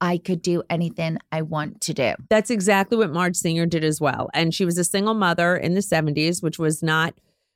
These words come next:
Speaker 2: common at the time. And she had no shame for it and worked very hard, gave me a big work ethic. And that's how I am very independent and confident.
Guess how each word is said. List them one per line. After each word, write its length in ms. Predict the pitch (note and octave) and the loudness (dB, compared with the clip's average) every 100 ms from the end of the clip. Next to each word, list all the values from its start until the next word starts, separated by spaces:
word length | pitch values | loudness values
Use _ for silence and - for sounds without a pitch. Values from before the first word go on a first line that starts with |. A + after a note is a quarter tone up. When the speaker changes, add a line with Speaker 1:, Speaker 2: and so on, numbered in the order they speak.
| _ | _
Speaker 2:
common 440 | F3+ D#3+ D#3 D#3 | 2 4 4 2
at 240 | E3 D3 - | 2 -2 0
the 80 | D#3+ | 0
time. 420 | D#3+ D3 D3+ G#3+ | 2 2 0 0
And 220 | - D3+ | 0 -2
she 160 | D#3 D#3+ | 0 0
had 220 | D#3 D3+ | 0 0
no 180 | D3+ D3+ | 0 0
shame 360 | - D3 D3 | 0 -2 -2
for 280 | - D#3 D3+ | 0 2 4
it 220 | F#3 G#3+ - | 2 0 -2
and 460 | D#3 D#3+ D#3 D#3 - _ | -2 -2 -2 -4 -8 _
worked 380 | D3 D#3 D3+ - | 0 0 0 0
very 280 | D#3 D#3 | 2 2
hard, 300 | E3+ D#3 E3+ | 4 2 2
gave 180 | E3 D#3 | 0 0
me 380 | D3+ D#3 D#3+ - _ _ _ | 0 0 -2 -4 _ _ _
a 80 | - | -4
big 220 | D3 D#3 | 2 2
work 280 | D3+ D3 C#3+ | 2 0 0
ethic. 440 | - C3 E3+ A#3+ - | -2 0 0 0 -4
And 280 | D#3 D3 D3+ | -2 -2 0
that's 220 | D#3+ D#3 | 0 -2
how 360 | - D3 D3+ D#3 | -2 -2 -2 -2
I 120 | D3 D3+ | -2 -2
am 180 | D3+ | 0
very 300 | D#3+ D3 D#3 | 0 0 -2
independent 840 | D#3+ D#3 D#3 D3+ D3+ C#3+ D#3 G3+ - | -2 -4 -4 -4 -4 -2 0 -2 -2
and 220 | D3 D3 | -4 -4
confident. 720 | C#3+ D#3+ C#3+ D3 D3 F3 B3+ | -2 0 0 0 0 0 -4